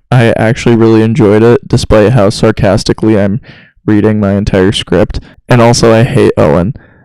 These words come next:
The fact that he's gay is completely coincidental. I don't hate him because he's gay. I promise I'm a good person.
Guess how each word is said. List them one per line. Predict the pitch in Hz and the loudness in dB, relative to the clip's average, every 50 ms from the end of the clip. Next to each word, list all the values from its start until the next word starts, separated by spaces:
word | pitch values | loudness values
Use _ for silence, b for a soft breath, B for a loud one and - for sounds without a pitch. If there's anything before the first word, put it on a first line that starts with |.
| b b b _ _ - | b b b _ _ -4
The | - 127 | 0 0
fact | - - 131 127 131 - - | 0 2 2 2 0 0 0
that | 127 123 | 2 2
he's | 120 117 117 | 2 2 0
gay | - - 120 117 113 104 98 | 0 0 0 2 2 2 2
is | 104 107 - | 0 0 -2
completely | - 107 113 - - 135 135 - - 104 | -2 -2 -2 0 0 0 0 0 0 -2
coincidental. | - - - 107 107 98 - 110 98 110 104 98 - - 90 69 - _ _ _ | -4 -2 -2 -2 -2 0 -2 -2 -2 0 -2 0 0 0 -2 -2 -2 _ _ _
I | - 113 110 | -2 -2 0
don't | 113 - 117 113 - | 0 0 0 0 0
hate | 127 120 110 107 | 0 0 0 0
him | 104 101 | 0 0
because | 101 101 104 - - 104 107 | 0 -2 -2 -2 -2 -2 0
he's | 101 101 120 - | 0 -2 -2 -2
gay. | - 95 92 98 - - | -2 0 0 0 0 -2
I | - - 85 | -2 -2 -2
promise | - - - - 110 104 101 98 76 - - - | -2 -2 -2 -2 -2 -2 -2 -2 -4 -4 -4 -4
I'm | - 95 | -6 -6
a | 98 95 | -4 -2
good | - 82 92 - | -2 -2 -2 -2
person. | - - 87 69 - - - - - | -2 -2 -2 -2 -4 -6 -8 -10 -10